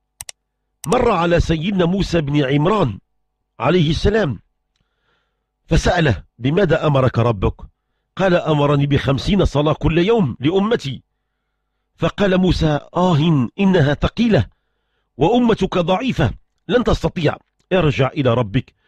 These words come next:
فاسأله أن يخفف عنكم وعن أمتك." فرجع النبي صلى الله عليه وسلم وطلب من الله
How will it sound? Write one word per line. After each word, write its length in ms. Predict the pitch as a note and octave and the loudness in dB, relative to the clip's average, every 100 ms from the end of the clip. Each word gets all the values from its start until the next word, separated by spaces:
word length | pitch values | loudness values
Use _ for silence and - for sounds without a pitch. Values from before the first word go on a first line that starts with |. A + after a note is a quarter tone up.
| _ _ | _ _
فاسأله 540 | - D3+ A#3 A#3 F#3 F3 | -4 -2 0 2 2 2
أن 80 | |
يخفف 520 | E3 D#3 G#3 - F3+ F3+ | 0 0 -2 -2 -4 -2
عنكم 560 | E3 A#3 - C#3+ G2+ - _ _ | -2 -2 0 -2 -2 -10 _ _
وعن 240 | D3+ D#3 G3+ | -2 0 0
أمتك." 500 | C4 C4 - D3+ - _ _ _ _ _ _ _ _ _ _ _ _ _ - | 0 0 0 -4 -8 _ _ _ _ _ _ _ _ _ _ _ _ _ -4
فرجع 680 | C3+ E3+ C3+ D#3 C3+ C3+ B2 - | 0 2 2 0 2 0 -2 -2
النبي 460 | C3 C3+ B2 B2+ | 0 2 0 0
صلى 280 | A#2+ C3+ B2 | 0 0 -2
الله 300 | A2 A2 A#2 | -2 0 2
عليه 280 | A2+ C#3 G#2+ | 2 0 0
وسلم 560 | - D#3 D3+ C#3+ A2+ - _ _ _ _ _ - | 0 0 0 0 -2 -6 _ _ _ _ _ -2
وطلب 760 | A#2+ C#3 C3 B2 E3+ D#3+ D3 | 2 2 2 0 -2 0 0
من 220 | C3 B2+ B2 | 0 0 0
الله 560 | A#2 D3+ C3 A#2+ B2 | 0 0 2 0 -4